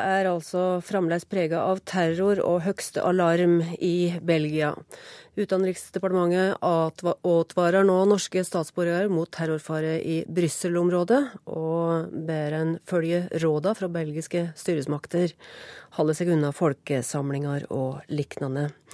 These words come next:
Eh, vi skal også ta et tilbakeblikk på tidligere politisk terror her nå i Urix på lørdag. I Europa for førti år siden var det også terrorfare, og vår reporter Joar Hoel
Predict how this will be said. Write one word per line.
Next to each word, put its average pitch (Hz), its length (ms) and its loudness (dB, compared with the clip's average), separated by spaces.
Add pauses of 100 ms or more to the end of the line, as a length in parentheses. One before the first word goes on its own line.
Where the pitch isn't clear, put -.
(440)
Eh, 156 340 0
vi 165 160 -2
skal 190 240 4
også 208 240 4
ta 185 140 4
et - 180 0 (140)
tilbakeblikk 190 840 0
på 175 220 4 (180)
tidligere 165 560 4
politisk 180 400 0
terror 220 400 2
her 214 160 6
nå 220 240 6
i 202 320 4
Urix 190 320 2
på 208 160 4
lørdag. 214 320 6 (880)
I 185 160 2
Europa 190 400 6
for 175 220 6 (100)
førti - 540 0 (100)
år 208 160 6
siden 254 460 8 (340)
var 160 220 2
det 165 100 2
også - 380 2 (180)
terrorfare, 143 880 -2 (420)
og 147 240 0
vår 151 380 4
reporter 170 500 4
Joar 170 320 4
Hoel 175 160 4